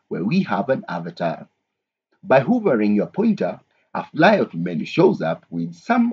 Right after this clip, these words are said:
options that you can use. In this case, we don't want to log out, but edit the profile. I'll select edit the profile, and you can tell that I'm navigated back to the very same window that I had when I clicked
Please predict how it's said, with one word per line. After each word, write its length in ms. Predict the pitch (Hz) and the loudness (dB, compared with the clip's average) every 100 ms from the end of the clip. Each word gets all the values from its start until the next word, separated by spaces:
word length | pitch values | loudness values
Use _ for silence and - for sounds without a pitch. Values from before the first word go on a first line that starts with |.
| - | 0
options 440 | 156 - 156 147 | 0 0 -4 -4
that 200 | - - | -6 -6
you 80 | - | -6
can 220 | 120 113 | 0 4
use. 400 | 101 87 82 - _ _ _ _ _ _ _ _ _ _ _ | 4 2 -6 -14 _ _ _ _ _ _ _ _ _ _ _
In 140 | - 220 | 0 2
this 160 | 107 - | -2 -4
case, 420 | 175 - - _ _ _ | -4 -4 -4 _ _ _
we 160 | - 196 | -10 0
don't 180 | 180 208 | 2 2
want 180 | 175 | 0
to 80 | 120 | 0
log 260 | 95 87 101 | -2 -2 -2
out, 260 | 98 - 82 | -2 -4 -8
but 160 | 82 - 78 | -14 -6 -4
edit 280 | - 139 | -4 -2
the 80 | 135 | -2
profile. 560 | 135 160 - 87 85 - _ _ _ _ _ _ _ _ _ _ _ _ | -2 -12 -10 -8 -8 -12 _ _ _ _ _ _ _ _ _ _ _ _
I'll 140 | 90 90 | -6 -4
select 420 | - - - - | -2 0 -2 0
edit 280 | 101 92 87 | 0 0 -6
the 80 | - | -12
profile, 420 | 82 85 110 - _ _ _ _ _ _ _ 208 | -14 -2 -2 -2 _ _ _ _ _ _ _ 4
and 200 | 208 180 | 6 6
you 120 | 185 | 4
can 180 | 269 - | 4 6
tell 240 | 120 117 | 8 8
that 200 | 98 92 | 6 0
I'm 180 | 90 98 | 2 2
navigated 560 | 90 87 127 180 180 | 2 0 2 4 4
back 260 | 120 113 - | 4 0 0
to 80 | 165 | -6
the 120 | 87 | -6
very 280 | 85 160 226 | 2 2 2
same 320 | 220 214 175 | 0 0 4
window 420 | 196 165 98 107 101 | 4 2 2 0 -4
that 180 | 87 104 | -4 2
I 140 | 165 | 2
had 400 | - 117 95 160 - _ _ | 2 -4 -4 -6 -14 _ _
when 160 | 95 98 | -2 2
I 100 | 170 | 0
clicked 380 | - 117 127 | 2 0 0